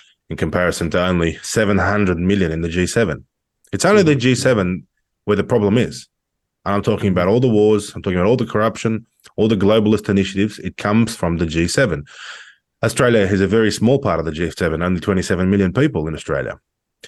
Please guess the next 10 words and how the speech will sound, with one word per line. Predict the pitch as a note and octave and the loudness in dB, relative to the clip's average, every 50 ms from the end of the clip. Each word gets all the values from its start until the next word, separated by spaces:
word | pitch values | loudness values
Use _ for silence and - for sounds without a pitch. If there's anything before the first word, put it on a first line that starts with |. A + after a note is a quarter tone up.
| _ - | _ -4
But | F#2 F2+ | -2 -2
Australia's | F2 - - A2+ G#2 G2+ F2+ F2 | 0 0 0 2 2 2 2 2
role | F#2+ G#2+ G#2 | 2 2 2
in | G2+ G2+ | 4 2
the | G2 | 2
G | F2 F2+ G2 F#2+ | 2 2 0 0
seven | - - G2 G2 A2 A#2+ A#2+ - | 0 0 0 2 2 0 -2 -4
is | - F#2 F2+ E2+ - | -4 -6 -6 -4 -4
significant. | - D#2+ F2+ F#2 F#2 - G#2+ G#2+ C3 D3+ C#3+ - - - _ _ _ _ _ _ _ _ _ _ _ _ _ _ | -4 -2 0 0 0 0 0 0 0 -2 -2 -6 -10 -20 _ _ _ _ _ _ _ _ _ _ _ _ _ _
And | - A2 A2 A2 A2 A2 - | -4 -2 0 2 2 0 -2